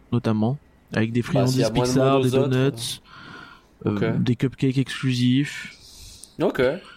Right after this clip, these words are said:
Speaker 1: Mais, euh, bon. C'est, ça, ça sent un petit peu le, l'effet d'annonce pour,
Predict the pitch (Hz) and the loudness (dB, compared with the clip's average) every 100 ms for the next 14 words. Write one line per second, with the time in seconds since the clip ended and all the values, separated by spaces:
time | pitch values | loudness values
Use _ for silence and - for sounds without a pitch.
0 | - _ _ - 104 107 107 104 104 101 | -20 _ _ -2 2 4 4 4 2 0
1 | 95 - _ - - - _ _ _ - | -4 -8 _ -6 -6 -6 _ _ _ -2
2 | 95 87 - 104 117 - 139 135 - 131 | 0 0 0 -2 -2 0 2 0 -2 -2
3 | 135 123 120 127 123 135 131 139 139 - | 0 2 2 2 2 2 2 2 -2 -2
4 | 131 113 | 0 0